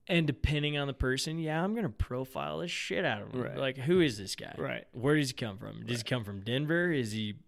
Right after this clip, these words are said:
Speaker 1: in Gunnison? Is he traveling through? Like, does this guy fish hard? Does
Speaker 2: Right.
Speaker 1: he know what he's doing? Is this guy just some Joe Schmo?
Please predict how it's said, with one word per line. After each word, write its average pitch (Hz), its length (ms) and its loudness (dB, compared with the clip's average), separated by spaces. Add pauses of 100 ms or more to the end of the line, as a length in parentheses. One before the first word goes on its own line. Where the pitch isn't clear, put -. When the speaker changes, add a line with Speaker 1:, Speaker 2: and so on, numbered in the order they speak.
(120)
Speaker 1:
in 139 200 2
Gunnison? 143 440 0
Is 120 160 -2
he 107 80 -6
traveling 113 580 0
through? 170 300 4
Like, 123 200 2
does 117 160 0
this 117 100 0
guy 107 200 -2
fish - 320 -4
hard? 156 300 0
Does 135 100 0
Speaker 2:
Right. 123 120 0
Speaker 1:
he 113 40 0
know 117 80 0
what 110 100 0
he's 104 120 -4
doing? 160 360 2 (280)
Is 135 120 0
this 165 140 0
guy 170 200 0
just 160 240 -2
some 175 220 0
Joe 160 160 2
Schmo? 175 440 -2